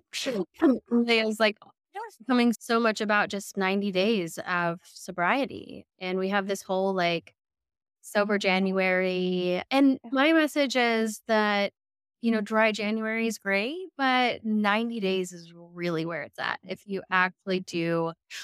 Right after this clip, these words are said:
Speaker 1: want to see the differences that your life can have and how things can change for you, it really does take ninety days.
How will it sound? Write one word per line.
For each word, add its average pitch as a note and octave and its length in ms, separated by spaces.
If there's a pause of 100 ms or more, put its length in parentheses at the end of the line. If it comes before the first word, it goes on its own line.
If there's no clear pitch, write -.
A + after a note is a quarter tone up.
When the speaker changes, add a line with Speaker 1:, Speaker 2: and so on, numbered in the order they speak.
(140)
Speaker 1:
want F3+ 360
to E3+ 400
see D3+ 520 (100)
the D#3 100
differences D3 800
that D#3 220 (240)
your F3 240
life D3+ 360 (540)
can D#3 360
have D#3+ 520
and D#3 560
how D#3+ 360 (360)
things E3 220
can D#3+ 160
change D3+ 340
for - 100
you, E3 300
it - 140
really D#3 200
does - 200
take - 200
ninety F#2 280
days. - 420